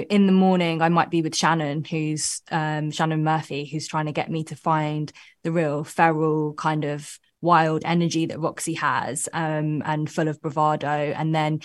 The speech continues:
in the afternoon, I might be working with Ugla Hawksdottir on the psychological kind of internal world that Roxy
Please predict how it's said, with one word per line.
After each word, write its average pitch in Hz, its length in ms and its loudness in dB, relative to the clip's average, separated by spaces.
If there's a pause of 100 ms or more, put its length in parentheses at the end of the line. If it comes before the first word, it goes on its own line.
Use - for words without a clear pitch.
(120)
in 175 120 0
the 175 100 4
afternoon, 165 480 0
I 156 80 2
might 160 180 -2
be 170 60 0
working 160 320 -2
with 160 140 -6
Ugla 160 640 0
Hawksdottir 156 840 -4
on 151 340 -2 (360)
the 151 540 0
psychological 170 880 -2
kind 175 260 0
of 175 440 0
internal 170 580 2
world 170 400 2
that 156 200 -4
Roxy 170 600 0